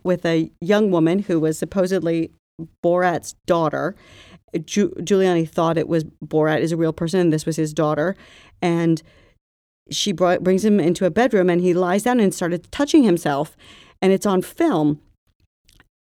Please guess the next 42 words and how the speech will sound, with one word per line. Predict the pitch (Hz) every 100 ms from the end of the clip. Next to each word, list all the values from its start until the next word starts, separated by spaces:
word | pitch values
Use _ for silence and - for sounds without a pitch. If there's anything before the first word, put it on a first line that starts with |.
| -
I | 196 233
have | 277 - 190
a |
theory | - - 180 160
that | 160 156 -
because | - 180 - 254 254 214
Giuliani | - 202 185 185 175
has | 165
been | 160
working | 165 156 151
with | 156
the |
Russians | 165 185 - 135 147 - -
for | 151 151 -
so | - 160
long, | 156 139 120 - - - -
that | - 180
he | -
just | 196 214
figured | - 202 175
this | 170 175
is | 160
one | 165 165
of | -
his | 165 156 -
Russian | 160 226 - 247
people, | 147 127
that | - - -
the, | 170 - - -
that | 165
he | 156
was | 156 147 - -
safe, | - 214 156 -
that | 151
they've | 160 147
brought | 175 175 190
him | 175
a | 151
girl | 160 180 135 156 -
for | 165 160
him | 170 165
to, | - 151